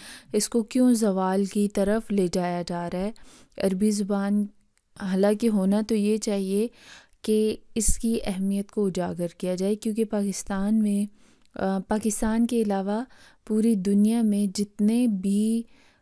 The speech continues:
ममालिक हैं, वहाँ पर हर जगह मुसलमानों की काफ़ी तादाद मौजूद होती है।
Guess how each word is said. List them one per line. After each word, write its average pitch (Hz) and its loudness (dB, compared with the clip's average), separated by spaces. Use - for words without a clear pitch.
ममालिक 196 2
हैं, 214 0
वहाँ 208 0
पर 220 0
हर 220 -2
जगह 202 0
मुसलमानों 196 0
की 226 -4
काफ़ी 220 0
तादाद 196 -2
मौजूद 180 0
होती 175 -6
है। 170 -6